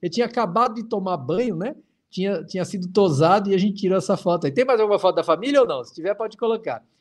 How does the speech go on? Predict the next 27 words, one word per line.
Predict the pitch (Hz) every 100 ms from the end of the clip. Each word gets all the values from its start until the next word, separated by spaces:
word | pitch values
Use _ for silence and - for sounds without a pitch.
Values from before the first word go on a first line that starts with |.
| _
E | 202
aí, | 202 202
nós | 208 214
quatro | - 175 170 170 180
aí, | 156 175
né? | 180 226 _ _ _
E | 156
olha | 170 190
só, | 185 160 147
gente, | 156 143 113 123 -
é, | 175 170 - _ 135
eu | 160 165
sou | 208 214
um, | 208 -
eu | 165
sou | 240
um | 226
homem | 226
abençoado. | 214 233 226 226 151 120 - _ _ 226
Isso | 359 381 247
aqui | - 233
que | 226
eu |
tô | 196
mostrando | 175 160 165 151
pra | 135
vocês, | 123 113 175 226 160 -